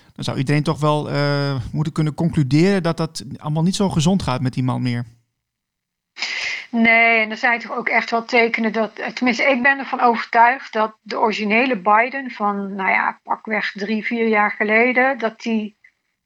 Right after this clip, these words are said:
Speaker 2: dat, dat de nieuwe Biden die gepresenteerd wordt, dat dat gewoon een ander persoon is.
Speaker 1: Wauw.
Speaker 2: Ehm, dus, en, en je ziet zoveel voorbeelden van computer-generated images. Ehm, en, hè,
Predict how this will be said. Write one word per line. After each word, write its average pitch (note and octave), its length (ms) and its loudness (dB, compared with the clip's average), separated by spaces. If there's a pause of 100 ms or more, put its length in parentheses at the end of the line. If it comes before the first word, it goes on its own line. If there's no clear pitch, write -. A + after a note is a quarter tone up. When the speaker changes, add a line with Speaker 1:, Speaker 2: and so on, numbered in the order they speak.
Speaker 2:
dat, - 240 -6 (180)
dat G3+ 200 -2
de A3 100 -2
nieuwe A#3+ 380 4
Biden A3 440 4
die G3+ 120 -4
gepresenteerd G#3 680 -4
wordt, G3+ 180 -4
dat G3 120 -10
dat G3 160 -14
gewoon G#3 200 -6
een G3 100 -8
ander G3+ 400 -6
persoon G3+ 440 -4
is. E3+ 360 -14 (540)
Speaker 1:
Wauw. F#3 220 0
Speaker 2:
Ehm, F3 260 -12
dus, G3 260 -4 (360)
en, A3+ 220 4
en A#3+ 200 2
je C4 100 2
ziet D4+ 260 2
zoveel E4 840 4
voorbeelden A#3+ 800 0
van G#3+ 420 2
computer-generated G#3+ 1160 -2
images. A3+ 840 -4 (560)
Ehm, G#3 600 2 (220)
en, A3 480 0
hè, B3 240 2